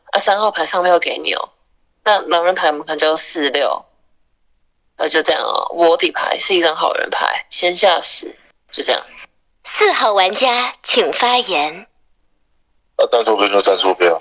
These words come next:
Speaker 3: 这站回来不错。因为我的视角，那个发牌一定这样发的，因为我是好人，他那撞出来预言家，那不管十叉是，不管是验的十叉杀还是我金水，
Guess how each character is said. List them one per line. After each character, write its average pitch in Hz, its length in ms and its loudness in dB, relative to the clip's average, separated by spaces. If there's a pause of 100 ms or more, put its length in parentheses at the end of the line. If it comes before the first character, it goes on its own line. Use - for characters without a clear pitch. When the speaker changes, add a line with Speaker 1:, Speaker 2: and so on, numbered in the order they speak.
Speaker 3:
这 98 80 -6
站 95 160 2
回 87 120 4
来 82 40 4
不 - 120 -2
错。 92 280 2 (1120)
因 104 100 0
为 104 360 2 (640)
我 98 140 2
的 95 100 2
视 101 260 0
角， 78 300 0 (400)
那 117 140 2
个 101 140 0 (800)
发 110 180 2
牌 107 180 4
一 95 60 0
定 98 180 -2
这 95 100 0
样 90 120 -2 (100)
发 80 160 2
的， 64 140 -4 (720)
因 123 120 2
为 101 140 2
我 87 60 6
是 107 100 2
好 98 200 4
人， 69 200 2
他 113 260 2 (760)
那 117 120 2
撞 107 260 0
出 107 200 0
来 95 60 4
预 101 120 0
言 92 140 -2
家， 90 280 2 (840)
那 113 100 0
不 110 140 0
管 101 200 2
十 92 440 -2
叉 95 220 2
是， 98 120 0 (380)
不 156 80 2
管 117 100 2
是 120 200 2
验 123 100 2
的 104 80 2
十 - 300 0
叉 104 200 4
杀 107 160 2
还 101 140 4
是 107 60 2
我 101 220 2
金 98 200 -4
水， - 240 -2